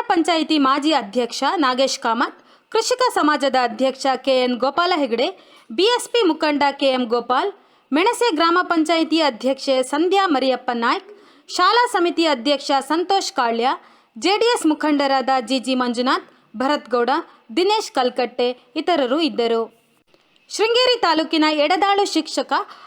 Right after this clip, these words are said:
ಎಚ್ ಕೆ ದಿನೇಶ್ ತಾಲೂಕು ಪ್ರಾಥಮಿಕ ಶಿಕ್ಷಕರ ಸಂಘದ ಅಧ್ಯಕ್ಷರಾಗಿ ಶನಿವಾರ ಆಯ್ಕೆಗೊಂಡರು. ಕನ್ನಡ ಭವನದಲ್ಲಿ ಏರ್ಪಡಿಸಿದ್ದ ಸಭೆಯಲ್ಲಿ ಬಿ ಇ ಒ ವರಲಕ್ಷ್ಮಿ,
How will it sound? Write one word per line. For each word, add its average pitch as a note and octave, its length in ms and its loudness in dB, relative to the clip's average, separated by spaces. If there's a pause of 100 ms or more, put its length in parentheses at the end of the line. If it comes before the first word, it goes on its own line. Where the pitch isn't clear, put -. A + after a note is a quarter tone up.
(360)
ಎಚ್ - 200 -4
ಕೆ A4+ 220 0
ದಿನೇಶ್ D4+ 360 0
ತಾಲೂಕು G#4+ 520 0
ಪ್ರಾಥಮಿಕ F4 640 -2
ಶಿಕ್ಷಕರ C#4+ 440 -4
ಸಂಘದ C4 420 -2
ಅಧ್ಯಕ್ಷರಾಗಿ B3 1000 -4
ಶನಿವಾರ D#4 460 2 (180)
ಆಯ್ಕೆಗೊಂಡರು. A#3+ 720 0 (500)
ಕನ್ನಡ A#4 400 2
ಭವನದಲ್ಲಿ D4 580 2
ಏರ್ಪಡಿಸಿದ್ದ A#3+ 640 -2
ಸಭೆಯಲ್ಲಿ A#3+ 580 0 (380)
ಬಿ C#4 240 2
ಇ C4+ 40 2
ಒ B3+ 200 2
ವರಲಕ್ಷ್ಮಿ, B3 720 0